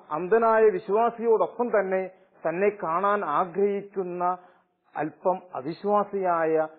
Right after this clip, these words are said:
സഖ്യേവൂസിനെ വിളിച്ചിറക്കി രക്ഷയിലേക്ക് നയിക്കുന്ന ദൈവമാണ്. ഹല്ലേലൂയ. നമ്മൾ വളരെ ആത്മാർത്ഥമായിട്ട് ധ്യാനിക്കണം, പ്രാർത്ഥിക്കണം. നമ്മൾ ആരോടാണ് പ്രാർത്ഥിക്കുന്നത്? ജീവിതത്തിൽ ഒരു പ്രതിസന്ധി വരുമ്പോൾ,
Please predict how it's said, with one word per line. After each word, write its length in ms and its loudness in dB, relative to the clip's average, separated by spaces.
സഖ്യേവൂസിനെ 920 0
വിളിച്ചിറക്കി 960 -2
രക്ഷയിലേക്ക് 720 0
നയിക്കുന്ന 300 -8
ദൈവമാണ്. 340 -12
ഹല്ലേലൂയ. 380 -8
നമ്മൾ 140 -14
വളരെ 400 0
ആത്മാർത്ഥമായിട്ട് 680 -6
ധ്യാനിക്കണം, 540 -12
പ്രാർത്ഥിക്കണം. 560 -12
നമ്മൾ 160 -4
ആരോടാണ് 520 0
പ്രാർത്ഥിക്കുന്നത്? 680 -12
ജീവിതത്തിൽ 320 -8
ഒരു 80 -6
പ്രതിസന്ധി 440 -12
വരുമ്പോൾ, 440 -12